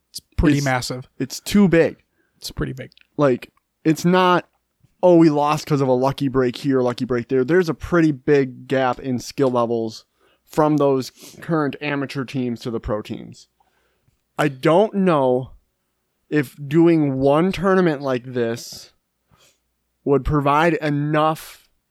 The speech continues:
Speaker 2: competition and enough practice to be like, "Oh, these guys can hang with us." There, it's gotta, there, there's gotta be another way. If it was consistent, sure. But if the one event, and if
Speaker 1: Right,
Speaker 2: it's
Speaker 1: a one-off
Speaker 2: a
Speaker 1: tournament
Speaker 2: one-off
Speaker 1: probably wouldn't
Speaker 2: tournament,
Speaker 1: make a difference.
Speaker 2: wouldn't make a difference.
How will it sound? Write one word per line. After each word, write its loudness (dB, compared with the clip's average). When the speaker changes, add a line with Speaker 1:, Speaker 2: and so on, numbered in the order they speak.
Speaker 2:
competition -4
and -4
enough -2
practice -4
to -10
be -4
like, -2
"Oh, 2
these -4
guys 0
can 0
hang -2
with -6
us." -14
There, -2
it's -8
gotta, 0
there, -6
there's -6
gotta 2
be 0
another 2
way. -2
If 0
it 6
was 4
consistent, -2
sure. -2
But 2
if -2
the -4
one 2
event, 0
and -2
if 2
Speaker 1:
Right, 6
Speaker 2:
it's 4
Speaker 1:
a 6
one-off 2
Speaker 2:
a -20
Speaker 1:
tournament 2
Speaker 2:
one-off 2
Speaker 1:
probably 4
wouldn't 4
Speaker 2:
tournament, -
Speaker 1:
make -2
a -4
difference. -6
Speaker 2:
wouldn't 2
make -2
a -4
difference. -16